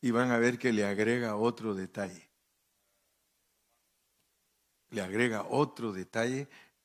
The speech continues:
porque como estas son figuras, como esto es alegoría, es metáfora,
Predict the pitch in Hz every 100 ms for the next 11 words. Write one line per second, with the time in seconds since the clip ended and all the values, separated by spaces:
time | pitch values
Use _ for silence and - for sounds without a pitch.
0 | _ _ _ 120 113 117 107 - _ -
1 | 107 104 110 135 - 123 131 135 - 123
2 | 104 123 190 196 - - - - - _
3 | _ _ _ _ _ _ _ _ - 104
4 | 101 110 143 - 139 127 131 - - _
5 | _ - 98 110 165 156 123 147 160 110
6 | 156 - - 135 131 127 107 - 170 180
7 | 143 113 104 127